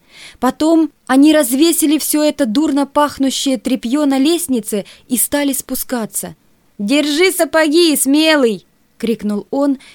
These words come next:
и мои сапоги, смешно кувыркаясь, взлетели вверх.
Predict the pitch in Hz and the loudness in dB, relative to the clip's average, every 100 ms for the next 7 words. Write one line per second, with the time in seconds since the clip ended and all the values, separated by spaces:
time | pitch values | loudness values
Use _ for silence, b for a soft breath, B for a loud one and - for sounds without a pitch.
0 | B 240 240 254 247 254 254 240 302 - | B -2 0 2 0 -2 -4 -2 -2 -2
1 | 254 254 - 311 415 330 294 277 - 262 | -2 -2 -4 -6 -4 -6 -6 -6 -4 -4
2 | 247 190 - - 175 190 202 254 247 196 | -2 -4 -8 -12 -8 -6 -6 -6 -6 -6
3 | 160 185 175 165 | -8 -8 -10 -12